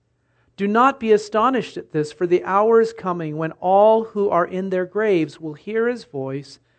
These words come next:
and will come out. Those who have done good to the resurrection of life, and those who have done evil to the resurrection of condemnation. I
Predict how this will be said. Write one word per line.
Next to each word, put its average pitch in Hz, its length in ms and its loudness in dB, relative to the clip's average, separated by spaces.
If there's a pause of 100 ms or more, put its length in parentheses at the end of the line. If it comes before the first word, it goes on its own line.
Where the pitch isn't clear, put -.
(200)
and 156 160 -10
will 160 140 -4
come 165 260 -10
out. 151 380 -6 (640)
Those 175 260 6
who 175 80 0
have 160 140 -2
done 160 220 0
good 240 420 2
to 160 120 -10
the 143 120 -8
resurrection 147 680 -4
of 131 160 -14
life, 202 460 2 (340)
and 147 160 -10
those 185 320 4
who 165 80 -4
have 147 140 -4
done 151 180 -6
evil 196 320 -4
to 170 160 -12
the 151 100 -6
resurrection 151 680 -2
of 135 80 -14
condemnation. 139 800 -10 (960)
I 202 500 2